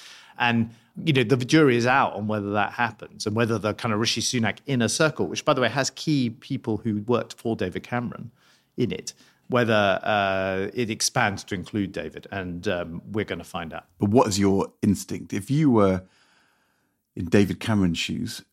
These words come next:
Speaker 2: would you be drawn back into all of that again? I mean, he, he, he can make the news on foreign policy, but does he actually want to be right at the centre of all those fights again?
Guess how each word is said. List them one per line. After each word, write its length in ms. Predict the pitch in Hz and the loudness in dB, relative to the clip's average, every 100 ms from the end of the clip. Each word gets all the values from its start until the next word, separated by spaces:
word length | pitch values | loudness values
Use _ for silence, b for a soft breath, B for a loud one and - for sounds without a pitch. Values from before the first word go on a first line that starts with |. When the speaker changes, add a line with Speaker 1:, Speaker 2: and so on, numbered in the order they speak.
| - | -8
Speaker 2:
would 220 | 127 147 | -4 -2
you 120 | 156 | 0
be 100 | 160 | -2
drawn 480 | 139 - 147 147 143 | -2 0 2 2 2
back 260 | 147 143 151 | 0 -4 -2
into 460 | 147 - 143 127 - _ _ | -2 -2 -4 -4 -8 _ _
all 160 | 135 135 | 2 2
of 40 | |
that 160 | 135 139 | 2 -2
again? 300 | 127 151 156 | -2 0 4
I 60 | |
mean, 140 | 127 143 | 6 6
he, 120 | 180 | 4
he, 300 | - 175 - | 2 0 0
he 140 | 131 170 | -2 2
can 280 | 135 120 | 6 8
make 220 | 147 202 147 | 8 6 4
the 80 | |
news 540 | 127 127 143 104 76 - | 4 6 6 2 -2 -2
on 180 | 107 98 | -2 0
foreign 380 | - 123 107 | 2 2 2
policy, 560 | 98 117 98 - - 107 - _ _ _ _ _ _ _ _ _ _ _ | 0 -2 -2 -6 -10 -12 -16 _ _ _ _ _ _ _ _ _ _ _
but 140 | 110 - | -6 -2
does 140 | 143 | 0
he 100 | 131 | 0
actually 280 | 143 - 123 | 0 0 0
want 220 | 117 - | 0 -2
to 80 | 107 | -2
be 340 | 101 101 - - | 0 0 -2 -8
right 280 | 98 104 101 | -8 -2 -2
at 80 | 82 | -2
the 60 | 101 | -4
centre 380 | 117 101 101 | -2 -2 -4
of 100 | 95 | -6
all 100 | 98 | -4
those 200 | 95 98 | -4 -6
fights 300 | - 113 - | -6 -8 -6
again? 320 | 98 117 139 | -8 -8 -8